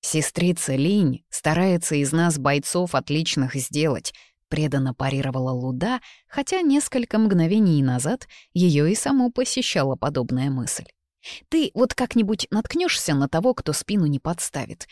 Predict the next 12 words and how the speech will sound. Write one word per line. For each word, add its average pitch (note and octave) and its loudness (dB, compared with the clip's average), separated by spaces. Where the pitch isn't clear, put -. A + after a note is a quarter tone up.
и F3+ 0
если E3+ 4
не F3 4
будешь D3 -2
к - -2
этому C3+ 0
готова, E3+ 2
то G3 4
именно F#3 6
тебя C#3+ 0
и C4 2
распотрошат». C3 -2